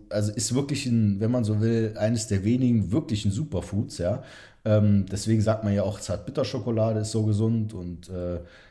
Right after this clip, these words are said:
Kakao kann man auch so vielseitig einsetzen. Also schon damals hat man das sozusagen, ja, aus Überlieferung sozusagen der Kolonien, damals war ja noch Kolonialzeit,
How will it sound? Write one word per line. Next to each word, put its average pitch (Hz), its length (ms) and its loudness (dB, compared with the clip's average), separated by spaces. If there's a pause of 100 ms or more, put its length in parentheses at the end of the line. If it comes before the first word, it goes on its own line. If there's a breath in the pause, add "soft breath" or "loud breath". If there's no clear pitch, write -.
(1000 loud breath)
Kakao 104 380 2
kann 104 160 2
man 98 120 4
auch 95 100 -4
so 117 160 2
vielseitig 104 600 0
einsetzen. 101 580 0
Also 92 320 -6
schon 98 180 -4
damals 107 380 0
hat 101 120 -4
man 104 120 4
das - 380 0 (240 loud breath)
sozusagen, 101 720 0 (120)
ja, 98 420 2 (400)
aus 101 200 0
Überlieferung 127 760 2
sozusagen 104 500 2
der 95 160 -2
Kolonien, 107 560 2
damals 95 340 0
war 90 120 0
ja 95 60 0
noch 92 180 -6
Kolonialzeit, 92 960 -2